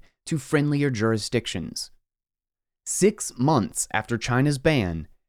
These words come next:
Bitcoin hash rate made a full recovery, which demonstrates its resilience. The ecological parallel here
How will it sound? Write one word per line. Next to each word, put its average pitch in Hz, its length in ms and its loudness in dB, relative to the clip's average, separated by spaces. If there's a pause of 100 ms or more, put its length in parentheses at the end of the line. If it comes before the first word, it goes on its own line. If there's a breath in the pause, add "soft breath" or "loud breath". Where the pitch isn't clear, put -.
(200)
Bitcoin 165 500 2
hash 143 300 -2
rate 135 300 0
made 110 220 4
a 143 80 4
full 143 600 2
recovery, 110 800 -2 (400)
which 107 320 0
demonstrates 110 880 2
its - 240 -6
resilience. 104 800 0 (1300)
The 160 280 2
ecological 147 580 4
parallel 127 540 2
here 82 400 -4